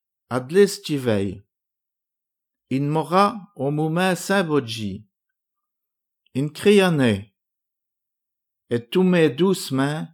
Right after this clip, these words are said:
les petits princes, comme un orbe.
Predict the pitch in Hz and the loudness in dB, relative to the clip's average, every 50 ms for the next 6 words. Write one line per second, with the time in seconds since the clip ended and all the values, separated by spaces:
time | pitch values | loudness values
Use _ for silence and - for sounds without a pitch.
0 | _ - 110 131 131 - _ - 139 117 - - - 127 117 113 104 95 - - | _ -6 -4 -4 -4 -6 _ -6 -6 -6 -6 -4 -2 0 0 0 0 -2 -4 -12
1 | - - _ _ _ _ _ _ _ _ _ _ 175 170 190 185 175 151 143 123 | -20 -20 _ _ _ _ _ _ _ _ _ _ -4 -2 0 0 -2 -2 -2 -2
2 | 113 104 104 - _ | -2 -2 -6 -10 _